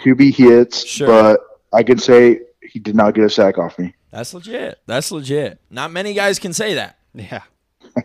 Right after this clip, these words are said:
Speaker 1: <laughs> Yeah, great, great player.
Speaker 3: All right.
Speaker 1: Uh,
Speaker 3: Um,
Speaker 1: fucking.
Speaker 3: <laughs> uh, I saw your G Q interview on how you spent your first million. You said you're a
Speaker 1: Oh,
Speaker 3: dollar
Speaker 1: shit.
Speaker 3: menu guy. <laughs>
Speaker 2: <laughs>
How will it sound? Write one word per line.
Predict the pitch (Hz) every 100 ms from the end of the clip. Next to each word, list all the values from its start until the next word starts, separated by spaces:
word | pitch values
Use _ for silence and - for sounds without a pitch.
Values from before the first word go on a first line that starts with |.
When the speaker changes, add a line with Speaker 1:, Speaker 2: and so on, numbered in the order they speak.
| -
Speaker 1:
<laughs> | 95 _ - _ _ -
Yeah, | 113 98
great, | 113 113 - -
great | 117 113 113 _ -
player. | 107 98 95 - _ _ _ _ _ _ _ _ _
Speaker 3:
All | 113
right. | - 101 _ -
Speaker 1:
Uh, | 120 87 67 -
Speaker 3:
Um, |
Speaker 1:
fucking. | - 104 98 92 85 _ _ _ _ - - - - - -
Speaker 3:
<laughs> | 185 165 160 147 - - - - - - 220 - - 202 170 - 107
uh, | 117 113 104 95 _
I | 127
saw | 131 175
your | 160 147
G | 120 131
Q | - 139
interview | 123 117 117 113
on | 101 98 95 _ - -
how | 113
you | 110
spent | - 113
your | 104
first | 117 101
million. | 110 104 101 95 98 -
You |
said | 113 151 131
you're | 131
a | 117
Speaker 1:
Oh, |
Speaker 3:
dollar | 107 107 110
Speaker 1:
shit. |
Speaker 3:
menu | 107 104 101
guy. | 101 104 127
<laughs> | -
Speaker 2:
<laughs> | 196